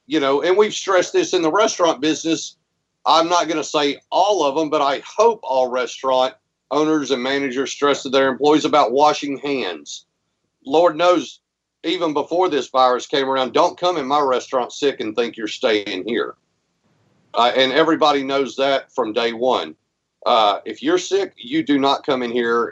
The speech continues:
and bring it in this restaurant. You stay home. We will, we will be fine without you here. And just, you know, taking every precaution we can to keep, I, I am, to keep my employees safe,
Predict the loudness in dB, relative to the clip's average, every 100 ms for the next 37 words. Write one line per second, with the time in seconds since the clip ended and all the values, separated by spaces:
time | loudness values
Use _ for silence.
0 | -6 -4 2 2 2 -2 -2 -4 0 2
1 | 2 0 -2 -2 -4 -10 0 2 2 2
2 | 2 0 -6 _ _ _ _ _ 4 6
3 | 8 6 4 0 2 2 0 -4 0 2
4 | 2 0 -2 0 -2 -4 -12 -10 -8 -8
5 | -12 _ _ _ _ _ _ _ _ _
6 | _ _ _ -2 0 0 2 0 0 _
7 | -2 2 2 0 -10 -2 0 0 0 -2
8 | -2 -6 0 2 2 0 -4 -4 -2 -2
9 | -2 -2 -4 0 2 2 -2 -10 _ _
10 | -4 -2 -4 _ _ _ _ _ _ 0
11 | 0 4 4 2 0 -2 -4 -4 -4 -4
12 | -6 -4 -2 -2 -4 0 2 4 2 -2
13 | 0 0 -2